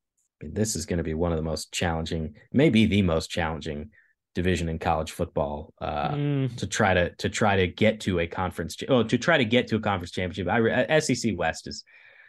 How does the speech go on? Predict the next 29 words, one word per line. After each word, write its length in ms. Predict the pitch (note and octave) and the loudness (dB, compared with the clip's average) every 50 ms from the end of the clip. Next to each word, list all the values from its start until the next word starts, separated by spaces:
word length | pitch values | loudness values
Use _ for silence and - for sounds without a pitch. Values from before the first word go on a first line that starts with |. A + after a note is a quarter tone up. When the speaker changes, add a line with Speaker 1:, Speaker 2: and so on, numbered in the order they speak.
| _ _ - | _ _ -6
Speaker 2:
Well, 140 | - - D3+ | 0 2 4
no, 120 | D#3+ G3+ G#3+ | 6 6 6
Speaker 1:
would 80 | - | 8
Speaker 2:
they're 100 | D#3 F#3 | 6 8
going 120 | F#3 F3 E3 | 8 8 8
Speaker 1:
like, 60 | D3+ | 8
Speaker 2:
away 100 | D3+ D3 | 8 6
Speaker 1:
like 80 | - | 6
Speaker 2:
from 80 | - D3 | 6 4
Speaker 1:
to 40 | C#3 | 2
Speaker 2:
it 40 | C3+ | 2
Speaker 1:
have 80 | - | 2
a 40 | - | 2
Speaker 2:
too, 60 | G3+ B3+ C4+ | 2 4 4
Speaker 1:
word. 20 | C#3 | 2
Speaker 2:
though. 280 | G2+ E2 - - _ _ _ _ _ _ _ _ _ | 0 -2 -4 -10 _ _ _ _ _ _ _ _ _
Speaker 1:
So 180 | - - C#3 A#2+ | 0 2 4 6
they, 180 | B2 B2 A2+ | 6 6 4
all 120 | - G#2+ F#2 | 4 2 2
right, 160 | D2+ C2+ - | 2 2 2
well, 400 | - A#2+ B2 B2+ B2 A#2+ A#2 - - | 4 4 4 6 4 2 0 -2 0
then 300 | - A#2 A#2 A2 G#2+ A2 - _ _ _ _ - _ _ - _ - | 2 4 4 4 2 0 -4 _ _ _ _ -20 _ _ -12 _ -2
it's 140 | C#3 C3+ D3 | 2 4 6
among 340 | D3+ C#3 C#3 C#3 C3+ C3 G#2+ | 6 6 6 6 6 4 4
the 240 | G2 F#2+ F2 D#2+ - - | 2 0 -2 -4 -6 -4
<laughs> 60 | - | -4
more 340 | C#3+ A#2+ - D#3+ C#3 A2+ A2 | -2 0 2 2 2 2 0
challenging, 640 | A2 - A2+ F#2+ F2+ F#2 F#2 F2+ F2+ F2+ F2 E2+ - - - - _ _ - | -2 -2 -2 -2 -2 -2 -4 -4 -6 -6 -8 -8 -12 -18 -20 -20 _ _ -10
um, 400 | - - F2+ F2 E2+ E2 D#2 - | -4 0 2 2 2 2 0 -4